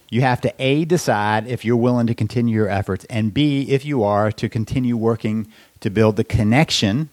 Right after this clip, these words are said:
so that you heal what's there or what hasn't been there. Okay, so M is the next one. Say, "My husband had an affair, uh, and then wanted to come back and work on things, agreed to do some specific things,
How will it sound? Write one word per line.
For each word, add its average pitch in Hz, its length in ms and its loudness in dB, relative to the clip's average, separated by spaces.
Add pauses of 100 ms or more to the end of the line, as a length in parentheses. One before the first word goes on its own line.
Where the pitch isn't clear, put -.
so 117 220 0
that 117 160 -2
you 117 100 -2
heal 113 540 0 (420)
what's 107 240 -2
there - 360 -12 (420)
or 113 120 2
what 110 200 0
hasn't 107 360 0
been 82 180 -10
there. 78 200 -12 (1200)
Okay, 135 200 2
so 123 260 2
M 104 320 0 (140)
is 104 140 -8
the 104 60 0
next 101 200 0
one. 113 120 -2 (380)
Say, 123 320 2
"My 104 240 0
husband 113 480 0
had 127 160 0
an 127 80 0
affair, 202 380 0 (160)
uh, 107 300 -4 (520)
and 135 380 2
then 156 180 4
wanted 147 280 4
to 131 100 -2
come 131 160 0
back 120 240 0
and 110 100 2
work 110 160 0
on 107 140 0
things, 110 420 0 (160)
agreed 120 440 2
to 151 80 0
do 147 180 2
some 123 180 -2
specific 151 520 -4
things, 131 580 0